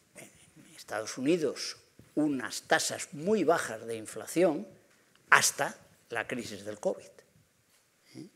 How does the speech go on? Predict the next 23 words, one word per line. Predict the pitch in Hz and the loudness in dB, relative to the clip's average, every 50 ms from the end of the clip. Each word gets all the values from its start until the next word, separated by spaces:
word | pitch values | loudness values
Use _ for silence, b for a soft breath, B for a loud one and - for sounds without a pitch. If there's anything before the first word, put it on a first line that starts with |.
| 208 - | -20 -16
Esta | - - - - - | -16 -12 -10 -8 -8
idea | 104 101 104 117 107 95 | -6 0 2 2 2 2
de | 95 98 95 | -2 -6 -6
Friedman, | - - 139 156 135 127 120 117 110 B B B B B B | 0 6 6 6 6 4 -2 -6 -8 B B B B B B
la | - 117 113 | -6 -6 -6
influencia | 104 - - 127 120 123 120 - 127 123 | -6 -4 -2 0 0 0 2 4 2 2
en | 120 120 | 4 4
la | 110 110 | 0 0
Reserva | 104 92 - 123 117 113 117 113 | -2 -4 -4 -4 -4 -2 -2 -2
Federal, | - - 120 110 117 110 107 120 131 131 - B B B B B B B B _ - | -2 -2 -2 -2 -2 0 2 2 0 0 -4 B B B B B B B B _ -12
eh, | 117 113 107 101 - | -12 -10 -10 -10 -6
ha | - - | -2 0
sido | - - 139 123 104 123 131 - - - - 120 113 107 - | 2 2 2 2 2 0 0 -2 -4 -12 -18 -18 -18 -14 -4
muy | 131 131 143 143 | 2 6 6 6
clara. | - - - 101 95 98 - - - _ _ _ _ _ _ _ _ _ _ _ - - | 4 2 -6 -8 -8 -10 -12 -16 -18 _ _ _ _ _ _ _ _ _ _ _ -6 -4
Bueno, | 233 285 359 381 320 - - - | -4 -2 -4 -6 -16 -20 -18 -14
podríamos | - 107 113 113 117 120 117 - | -10 -8 -6 -6 -6 -6 -6 -4
pensar, | - 123 120 110 120 131 139 - - | -6 -6 -6 -4 -6 -8 -8 -10 -16
bueno, | - - - - _ | -18 -18 -18 -18 _
pues | - - - | -20 -20 -10
está | - - 139 | -4 -4 -2
resuelto, | 113 107 117 - 247 302 285 - - 113 110 | -2 -2 0 2 4 2 4 2 0 -2 -2
¿no? | 156 247 320 | -2 -6 -8